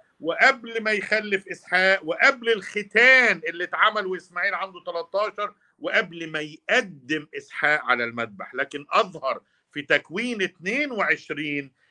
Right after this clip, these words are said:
إن هذا الشخص إيمانه اللي كان في تكوين خمستاشر له أعمال في تكوين اتنين وعشرين. يقول الكتاب كان حتى لسه اسمه أبرام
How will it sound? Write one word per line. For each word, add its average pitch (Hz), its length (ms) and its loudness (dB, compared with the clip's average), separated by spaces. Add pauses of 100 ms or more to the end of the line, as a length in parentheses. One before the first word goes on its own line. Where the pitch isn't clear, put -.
(140)
إن 147 220 -10
هذا 220 580 4
الشخص - 480 -6 (120)
إيمانه 247 840 4 (240)
اللي 160 220 -4
كان 190 360 0
في 156 140 -12
تكوين 185 400 -4
خمستاشر 156 1040 -4 (540)
له 151 440 0
أعمال 131 540 0
في 127 140 -12
تكوين 131 480 -8
اتنين 127 300 -10
وعشرين. 107 680 -10 (300)
يقول 175 220 6
الكتاب 185 320 4
كان 180 160 -2
حتى 220 300 -2
لسه 220 380 -2
اسمه 233 400 -6 (240)
أبرام 175 760 2